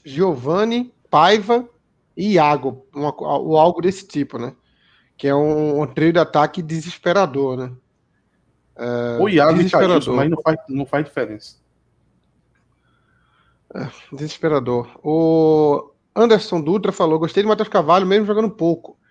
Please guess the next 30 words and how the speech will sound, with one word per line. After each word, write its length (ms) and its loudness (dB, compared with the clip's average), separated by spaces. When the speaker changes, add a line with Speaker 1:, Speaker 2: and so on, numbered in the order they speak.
Speaker 1:
O 120 -6
desequilíbrio 400 2
muscular 360 0
foi 120 -8
superado." 720 0
É, 280 0
talvez 260 2
Speaker 2:
Eu 80 6
nem 80 2
Speaker 1:
seja 100 -2
uma 40 4
Speaker 2:
vi 60 4
ele 60 0
Speaker 1:
opção 120 2
Speaker 2:
em 40 0
campo. 200 -2
Speaker 1:
pro 100 -4
jogo. 180 -8
Eu 80 -12
também 240 -4
não, 160 -4
eu 160 -6
também 220 -2
não 80 -2
prestei 200 -8
muita 160 -6
atenção 280 -2
nele, 200 2
não, 200 0
mas 420 -4